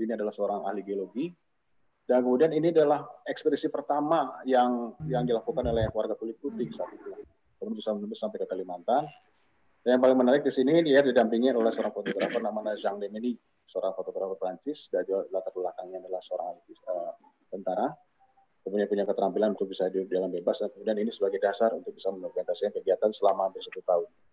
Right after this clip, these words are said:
Ya. Kemudian disusul lagi oleh saya, eh, oleh Neuwenhuis, ini juga termasuk salah satu pelopor untuk, untuk, eh, penyelidikan atau untuk kebu-, kebutuhan ilmiah, etnografi, dan, eh, arkeologi di,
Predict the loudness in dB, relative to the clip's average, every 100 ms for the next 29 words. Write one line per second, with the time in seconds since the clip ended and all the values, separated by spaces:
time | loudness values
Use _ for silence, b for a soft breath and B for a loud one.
0 | _ -4 -4 -4 _ _ _ _ _ _
1 | -8 4 8 10 10 8 10 10 10 12
2 | 12 10 10 10 10 10 8 8 6 4
3 | 8 10 8 8 8 6 8 6 4 -4
4 | -10 -14 -18 _ -14 -2 -2 0 0 2
5 | 4 4 4 2 _ -8 -8 -4 2 4
6 | 8 6 6 -4 -8 -8 -10 -2 0 0
7 | -4 -6 -6 -8 _ _ -8 -4 -2 -2
8 | -2 -2 -4 -2 0 2 2 0 -4 -2
9 | -4 -4 -8 -4 -4 -2 -4 -2 -2 -2
10 | -10 _ _ _ _ -10 -6 0 2 2
11 | 2 0 2 2 0 0 -4 -4 -2 -2
12 | -2 -4 -6 _ _ -10 -6 -4 -4 -6